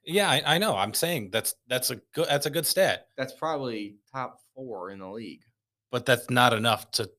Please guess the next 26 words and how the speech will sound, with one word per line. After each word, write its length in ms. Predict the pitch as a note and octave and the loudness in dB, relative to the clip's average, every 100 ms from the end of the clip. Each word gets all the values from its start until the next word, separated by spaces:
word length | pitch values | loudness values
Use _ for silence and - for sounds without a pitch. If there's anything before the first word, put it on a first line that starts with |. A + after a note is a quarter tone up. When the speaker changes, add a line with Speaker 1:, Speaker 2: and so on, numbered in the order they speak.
| _ _ _ _ - | _ _ _ _ -10
Speaker 1:
consistently 520 | A2+ - A2+ A2 G2+ | -4 -2 -2 -4 -4
Speaker 2:
It 40 | |
Speaker 1:
start 420 | G2+ - A2 G2 G#2 | -4 0 0 0 -6
your 100 | F#2+ | -8
quarterback. 480 | C3+ A2 E2 - F3+ | -6 -4 -8 -12 0
Speaker 2:
No, 260 | E3 A2 | 2 2
not 300 | C3+ D#3 A#2+ | 0 -2 -2
him, 280 | A#2 F3 B2+ | -6 -6 -4
but 180 | A#2+ A2 | -4 -4
Speaker 1:
Right. 80 | G2 | -6
Speaker 2:
s-, 180 | - | -8
rushing, 400 | C#3+ D#3 C#3 - | 0 0 0 -6
seven 340 | - E3+ D#3 C#3 | -6 0 2 2
Speaker 1:
Yeah. 80 | - | 0
Speaker 2:
rushing 140 | A2+ | 0
touchdowns, 320 | D#3+ D#3+ - | -4 -6 -2
Speaker 1:
Yeah, 160 | - A#2 A2+ | 0 2 2
I'm 80 | A#2+ | 0
Speaker 2:
there 80 | |
Speaker 1:
saying 140 | A#3 G#3 | 0 0
that's 120 | C#3 | 0
a 60 | C#3 | 0
good 120 | A#2 | 0
stat. 180 | G#2 G2+ | 0 -2
Speaker 2:
is 260 | - - | -4 -8
Speaker 1:
Yeah. 60 | - | -16